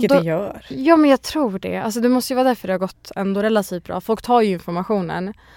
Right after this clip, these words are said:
Speaker 2: Jag tror att jag har sagt det väldigt tråkigt, så här, "Ja, så här är det." Då hade ingen lyssnat.
Speaker 1: Nej.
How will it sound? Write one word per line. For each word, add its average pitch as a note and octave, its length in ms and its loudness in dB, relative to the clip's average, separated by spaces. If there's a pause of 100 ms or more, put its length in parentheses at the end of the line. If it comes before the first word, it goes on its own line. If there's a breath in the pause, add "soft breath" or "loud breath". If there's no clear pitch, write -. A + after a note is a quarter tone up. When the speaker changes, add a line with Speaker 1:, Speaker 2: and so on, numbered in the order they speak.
(200 soft breath)
Speaker 2:
Jag - 100 -10
tror A3 80 0
att G3 40 2
jag A3 60 2
har G#3+ 40 4
sagt - 260 -2
det G#3 80 -4
väldigt F3+ 240 -2
tråkigt, G3 400 -2
så - 60 -6
här, F3 80 -2
"Ja, F3+ 100 0 (100)
så - 160 -6
här F3 160 0
är E3+ 120 -2
det." E3 120 -4 (140)
Då G3 140 -2
hade G3+ 180 2
ingen F#3+ 180 2
lyssnat. - 640 -8
Speaker 1:
Nej. F#3 220 -8